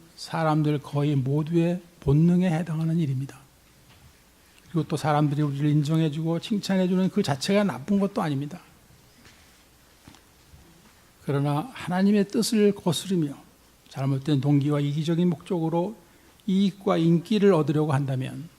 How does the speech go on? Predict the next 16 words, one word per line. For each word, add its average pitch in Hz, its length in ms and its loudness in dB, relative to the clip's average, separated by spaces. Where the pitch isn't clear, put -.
그것이 143 680 -2
죄악이 131 380 -4
되는 123 240 -6
것입니다. - 380 -14
그러므로 139 380 -2
이제부터는 143 720 -6
나의 151 320 -6
재산이, 151 480 -4
건강이, 151 640 -6
명예가, 151 580 -4
직분이 165 580 -4
나만을 165 520 4
위해서 170 240 4
존재한다는 170 680 2
생각에서 180 500 -2
나와 131 380 -4